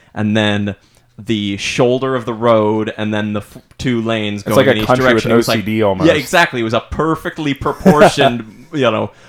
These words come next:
Speaker 1: uh, thoroughfare, and I
Speaker 2: We
Speaker 1: just
Speaker 2: know those
Speaker 1: thought,
Speaker 2: Germans like perfection.
Speaker 1: "Woo," you know, so anyway, but, so,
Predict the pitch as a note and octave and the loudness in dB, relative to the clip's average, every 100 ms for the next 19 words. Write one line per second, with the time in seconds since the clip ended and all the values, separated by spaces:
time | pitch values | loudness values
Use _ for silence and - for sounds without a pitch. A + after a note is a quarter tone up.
0 | - _ - A#2 G2+ G2+ A2+ - D3 D3+ | -20 _ -8 -4 -4 -6 -10 -6 -2 0
1 | G#2+ - G2+ F#2+ G2 G2+ G#2+ A2+ G#2+ G2+ | 0 -2 -4 -4 -6 -4 0 2 2 2
2 | A2 A2 A2 G#2 G2 - F#2+ G#2+ F#2+ - | 0 0 -2 -2 -2 -4 -4 -4 -4 -6
3 | D#4+ D#4+ C#4+ A3+ - G#2+ G2 F#2+ - G2+ | -4 -2 -4 -6 -8 -8 -8 -8 -10 -8
4 | G2 A#2 A2 G2+ G2 G2 G#2+ - _ _ | -10 -12 -8 -6 -6 -4 -4 -6 _ _
5 | _ _ _ _ _ - - - A#2+ A2+ | _ _ _ _ _ -20 -12 -4 -2 -2